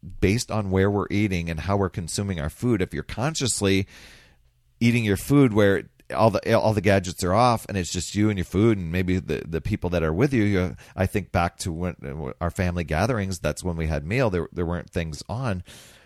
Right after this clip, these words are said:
You're consciously involved in the food and you're talking and there's, there's, the body responds differently. But if you've got devices and technology and media impacting that,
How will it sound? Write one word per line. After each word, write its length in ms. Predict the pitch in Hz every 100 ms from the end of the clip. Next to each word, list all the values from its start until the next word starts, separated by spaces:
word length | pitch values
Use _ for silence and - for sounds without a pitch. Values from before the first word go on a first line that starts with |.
| _ _ _ _ _ _ -
You're 140 | 101
consciously 760 | - - - 107 - 92 98 90
involved 500 | 90 90 113 120 95
in 500 | 98 87 87 - - -
the 120 | 87
food 540 | - - 147 101 87
and 260 | 85 85 87
you're 260 | 92 90 -
talking 540 | - - 127 - 87 82
and 140 | 82
there's, 180 | 87 80
there's, 360 | 87 90 85 85
the 80 | 92
body 260 | 76 90 95
responds 460 | 87 - 87 80
differently. 480 | 120 147 - 58 87 - _ _ - _ - 110
But 100 | 95
if 160 | -
you've 160 | 98 90
got 220 | 87 -
devices 540 | 82 76 92 - 113 92
and 120 | 71
technology 540 | 80 - 82 110 101
and 180 | 82 82
media 480 | 120 143 92 80 - _ -
impacting 600 | 95 127 110 90 - 78
that, 260 | 78 85